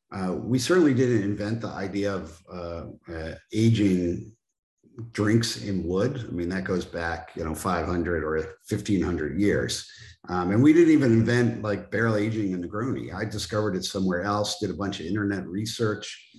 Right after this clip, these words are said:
and just through trial and error, you know, literally over ten years,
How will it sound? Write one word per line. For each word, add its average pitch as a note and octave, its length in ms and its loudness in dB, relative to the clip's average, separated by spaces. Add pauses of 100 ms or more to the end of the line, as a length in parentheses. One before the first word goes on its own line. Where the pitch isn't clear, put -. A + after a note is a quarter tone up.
(220)
and F2+ 340 -2
just - 420 -6
through G#2+ 220 -2
trial G#2 420 0
and F#2 140 0
error, F#2+ 560 -4 (180)
you F#2 100 -6
know, E2 300 -4
literally G#2 560 4
over E2+ 280 0
ten G2 280 -2
years, E2+ 720 -6